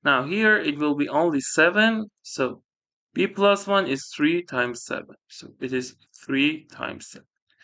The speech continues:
And because it is three times seven, so A plus one, by considering this, will be only five times five.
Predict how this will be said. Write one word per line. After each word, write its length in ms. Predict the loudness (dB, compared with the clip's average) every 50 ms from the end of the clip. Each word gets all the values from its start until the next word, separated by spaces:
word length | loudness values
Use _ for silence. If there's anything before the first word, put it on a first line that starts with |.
| -20 -20 -20 -20 -20 _ _
And 180 | -6 -4 -2 0
because 280 | 2 2 2 2 2
it 120 | 0 0 0
is 220 | 0 -2 -2 -6
three 240 | -2 0 2 2 2
times 380 | 0 0 0 0 -2 -2 -2 0
seven, 520 | 2 4 4 4 2 2 0 0 -4 -8 -12
so 360 | -12 -8 -6 -6 -6 -8 -12 -8 0
A 140 | 2 2 2
plus 420 | 2 2 2 2 2 2 2 0
one, 320 | 0 0 2 2 2 0 -2
by 180 | -2 -2 -4 -2
considering 600 | -2 -4 -4 -4 -6 -6 -4 -4 -4 -2 -4 -2 -2
this, 320 | 0 0 0 -2 -2 -2
will 160 | -2 -2 -2
be 100 | -2 0
only 420 | 0 0 0 0 0 0 0 -2 -2 -2 0
five 340 | 2 2 4 2 2 0
times 360 | -4 -6 -6 -6 -8 -12 -16 -8 -4
five. 260 | -4 -4 -4 -4